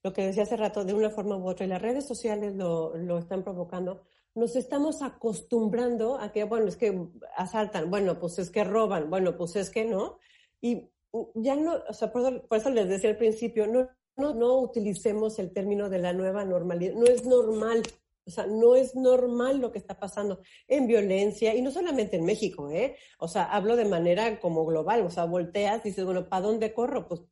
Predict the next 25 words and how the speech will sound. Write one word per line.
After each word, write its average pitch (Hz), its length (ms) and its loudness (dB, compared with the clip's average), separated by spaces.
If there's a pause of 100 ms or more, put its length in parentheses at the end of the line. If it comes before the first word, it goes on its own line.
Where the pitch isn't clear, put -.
pa' 170 120 -2
ningún 202 340 2
lado, 294 240 0
<laughs> 311 100 -10
porque 247 220 2
todo 254 180 2
está 311 220 -4
igual. 208 440 -2 (460)
La, 202 260 0
las 208 200 0 (300)
sociedades, 214 520 0
a 202 60 -2
lo 185 100 -2
mejor 190 280 -2
las 208 120 0
redes 196 220 -2
sociales 190 360 -4
han 180 100 -6
provocado 180 520 -4
esto, 190 240 -2
la 190 100 -2
inmediatez 190 640 -2
de 208 100 0
la 202 60 -4
información, 185 840 -4